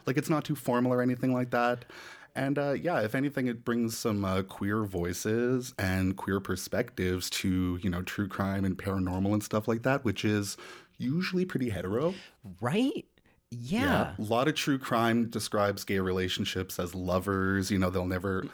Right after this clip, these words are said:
Speaker 1: like,
Speaker 2: Mm.
Speaker 1: at least growing up for me, like, you watch Cold Case Files, things like that. So, you know, if anything, we just try to bring that perspective in. Like, uh, one of my favorite episodes, we talk about the death of Nancy Spungen and kind of talk about,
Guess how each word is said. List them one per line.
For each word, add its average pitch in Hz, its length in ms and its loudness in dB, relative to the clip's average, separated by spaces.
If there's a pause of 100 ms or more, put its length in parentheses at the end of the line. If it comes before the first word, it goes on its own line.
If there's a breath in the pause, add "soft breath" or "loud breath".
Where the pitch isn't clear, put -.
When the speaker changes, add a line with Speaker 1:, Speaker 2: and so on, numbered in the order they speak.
Speaker 1:
like, 110 140 2
Speaker 2:
Mm. 98 140 0
Speaker 1:
at 110 80 2
least 123 200 0
growing 92 240 2
up 92 120 -2
for - 100 -2
me, 92 120 2
like, 92 160 0
you 95 60 -4
watch 87 180 2
Cold 92 260 -2
Case - 320 -4
Files, 92 360 0
things 98 240 0
like 95 180 -2
that. 98 260 0
So, 110 380 0 (380 loud breath)
you 156 80 2
know, 160 100 4
if 156 140 0
anything, 165 420 2
we 120 80 -4
just 117 160 -6
try - 140 0
to 101 80 2
bring 98 220 0
that 90 200 0
perspective 98 560 -2
in. 92 300 2
Like, 87 180 -2 (380 loud breath)
uh, 92 160 4
one 101 160 2
of 101 80 4
my 101 100 4
favorite 95 300 0
episodes, 95 480 -2
we 98 60 -4
talk 92 260 -2
about 87 420 -2
the 98 80 -2
death 92 240 0
of 92 100 -4
Nancy 92 360 -4
Spungen 104 760 0
and 95 120 2
kind 101 160 0
of 98 80 -8
talk 98 240 -2
about, 95 240 -2